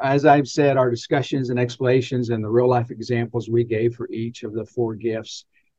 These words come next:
changed throughout the year as our kids, uh, matured and could understand more deeply the significance but after each gift, um,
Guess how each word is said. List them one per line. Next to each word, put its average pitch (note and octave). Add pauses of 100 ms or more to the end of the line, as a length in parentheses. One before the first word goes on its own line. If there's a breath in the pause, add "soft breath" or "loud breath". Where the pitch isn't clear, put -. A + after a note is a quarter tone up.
changed D#3
throughout C#3+
the C3+
year C#3
as A#2+
our A2+
kids, A#2+
uh, A#2+ (180)
matured A2+
and G#2+
could A#2
understand A2+
more A2
deeply A2+
the A2+
significance A2 (580 soft breath)
but -
after F3
each D#3+
gift, B2
um, A2